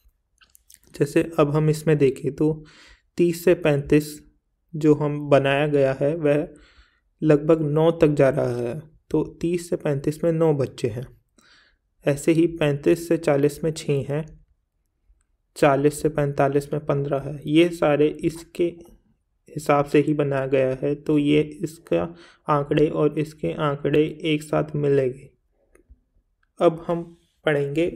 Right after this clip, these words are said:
केंद्रीय प्रवृत्ति के माप, यानी measures of central tendency। तो केंद्रीय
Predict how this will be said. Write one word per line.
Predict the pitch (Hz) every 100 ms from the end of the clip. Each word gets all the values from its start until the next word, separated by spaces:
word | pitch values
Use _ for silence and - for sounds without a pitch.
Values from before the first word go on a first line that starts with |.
| - -
केंद्रीय | 160 156 151 160 175
प्रवृत्ति | 170 - 151 139 143 139 147
के | 147 147
माप, | 131 123 - _ -
यानी | 143 143 160
measures | 147 135 156 160
of | 160 151
central | - 143 139 147 147
tendency। | 147 131 127 123 123 - _ _ _ _ _ _ - - _ _ -
तो | 160 - - _ _ _ _
केंद्रीय | - 156 160 160 190